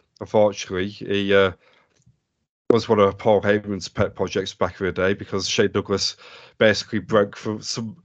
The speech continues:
quite chose rules of wrestling and calling out people from other organisations. And it was probably a cool thing at the time, but unfortunately, you got,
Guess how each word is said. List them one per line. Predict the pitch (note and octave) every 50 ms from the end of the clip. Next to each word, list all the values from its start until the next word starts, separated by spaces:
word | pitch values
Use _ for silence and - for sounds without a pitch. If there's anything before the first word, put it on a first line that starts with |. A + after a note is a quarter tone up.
| _ _ - _ _ _ _ _
quite | - - - - B2 A2+ A2 G#2+ - A#2+
chose | - - C3 G#2+ G2 - -
rules | A2+ A2 A2 - -
of | G#2+ G2+
wrestling | A2 A2+ - - A2+ G#2
and | G#2+ G#2 G2+ G#2+
calling | - A#2+ A2+ A2 G#2 G2+
out | G#2 G2+ G#2+ G#2 - _
people | - A#2+ A2+ G#2+ - -
from | - - G#2 G#2
other | A2 G2+ A2+
organisations. | G#2+ G#2 G2+ - A2 A2 G#2 G2 G2 G#2+ G#2+ A#2+ A#2 - - G2 F2 F2 - - _ _ _ _ _ _ _ _ _ _ _ _ _ _ _ _ _ _ _ _ -
And | A2+ G#2+
it | A2+
was | A2+ A#2+ B2 -
probably | - - A2 A2+ G#2
a | F#2
cool | - - A#2 G#2+
thing | G2+ - G#2 F#2+ F#2+ G2 - _ -
at | G#2+ G#2+ -
the | - -
time, | - - A2+ A2 A2+ G#2+ G2+ G2
but | F#2 G2 G2 F#2+ G2 - - - - - - - - _ _ -
unfortunately, | G#2 G#2 - - A2+ A2+ G#2+ - - - - G2 F#2+ G2
you | G#2+ G#2
got, | - A2+ F2+ E2+